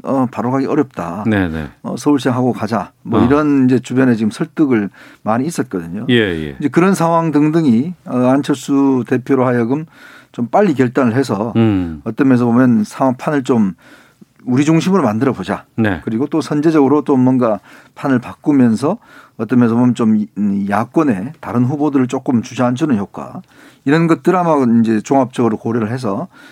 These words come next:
Speaker 1: 일단 출마 선언을 한 것 같아요. 뭐 제가 볼 때는 아마, 어, 어, 안철수 대표는 현실적으로 최적의 어떤,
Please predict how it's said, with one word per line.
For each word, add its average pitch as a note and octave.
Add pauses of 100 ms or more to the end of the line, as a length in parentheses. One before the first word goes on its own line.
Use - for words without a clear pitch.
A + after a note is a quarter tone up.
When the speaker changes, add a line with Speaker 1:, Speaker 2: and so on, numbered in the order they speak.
(200)
Speaker 1:
일단 A2+
출마 C3
선언을 B2
한 F3+
것 D#3
같아요. A2
뭐 C#3+
제가 D3+
볼 E3
때는 D#3
아마, D3+ (540)
어, D3
어, C#3
안철수 D#3
대표는 E3
현실적으로 D#3
최적의 F#3
어떤, B2